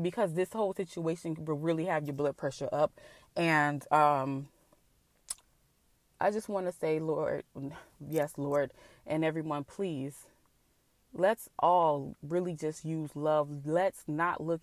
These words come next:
at color. Let's look at, we all deserve to live a good life. We all deserve to have, to walk down the street or jog down the street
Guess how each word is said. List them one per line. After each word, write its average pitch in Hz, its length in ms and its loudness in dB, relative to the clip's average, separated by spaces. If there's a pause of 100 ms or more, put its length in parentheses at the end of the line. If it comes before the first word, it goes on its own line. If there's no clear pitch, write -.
at 147 220 0
color. 147 580 2 (400)
Let's 185 420 4
look 180 300 0
at, 156 220 4
we 185 280 -4
all 190 300 8
deserve 170 540 6
to 202 60 0
live 170 320 2
a 156 100 -2
good 160 240 0
life. 147 360 0
We 170 240 -4
all 185 240 6
deserve 180 600 6 (520)
to 190 420 0 (260)
have, - 460 2
to 180 320 -2
walk 180 400 4
down 202 220 2
the 180 60 2
street 190 520 -4 (220)
or 175 180 6
jog 190 420 8
down 180 240 4
the 175 60 2
street 180 480 -4